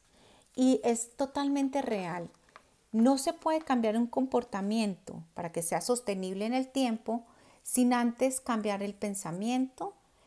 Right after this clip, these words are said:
y sin antes darte cuenta y gestionar las emociones y sentimientos que te salen, que surgen de esos eventos que te llevan a comportarte como te comportas. Imagínate lo siguiente,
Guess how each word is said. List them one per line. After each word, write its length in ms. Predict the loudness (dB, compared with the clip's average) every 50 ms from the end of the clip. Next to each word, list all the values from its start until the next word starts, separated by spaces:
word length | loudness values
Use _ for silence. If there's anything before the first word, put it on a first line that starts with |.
| _ _ _ _ _
y 120 | -2 0
sin 220 | 0 2 2 2
antes 360 | 2 2 0 0 0 -2 0 0
darte 280 | 0 0 -2 -6 -8
cuenta 560 | -4 -2 -2 -2 -2 -2 -2 -2 -2 -4 -6 -10 _ _ _
y 80 | -8 -6
gestionar 640 | -4 -2 -2 -2 -2 -4 -4 -4 -2 -2 -2 -2
las 240 | -2 -4 -6 -6 -8
emociones 680 | -8 -8 -8 -6 -6 -4 -2 -2 -2 -2 -2 -2 -4
y 80 | -4 -4
sentimientos 880 | -4 -4 -6 -6 -8 -8 -6 -4 -4 -4 -4 -4 -4 -4 -6 -6 -10 -16 _ _ _ -20 -20 -20 _ _ _
que 160 | 2 2 2
te 220 | 2 -2 -6 -4
salen, 580 | -2 -2 -2 0 0 0 0 -2 -2 -4 -6 -8 -12 -20 _ _ _
que 140 | -6 -4 -2
surgen 560 | -2 0 2 2 2 2 2 -2 -8 -10 -12 -12 -12 -12
de 320 | -4 0 0 2 2 0
esos 260 | 0 -2 -4 -2 2
eventos 540 | 2 4 4 4 2 2 0 -2 -4 -6 -4
que 120 | -4 -4
te 140 | -4 -4 -6
llevan 260 | -4 -4 -4 -4 -4
a 100 | -6 -4
comportarte 600 | -4 -4 -6 -4 -6 -10 -6 -6 -8 -6 -6 -8
como 240 | -6 -6 -6 -6 -6
te 140 | -6 -8 -8
comportas. 800 | -6 -10 -10 -8 -8 -10 -10 -10 -12 -18 -12 -10 -10 -10 -10 -12 _ _ _ _ _ _ _ _ _ _ _ _ -20 -20 -20 -20 -16 _
Imagínate 600 | 0 2 4 4 6 4 2 0 -2 -2 -2 -2
lo 100 | -2 -2
siguiente, 640 | -4 -4 -6 -6 -4 -6 -6 -6 -8 -12 -16 -16 -16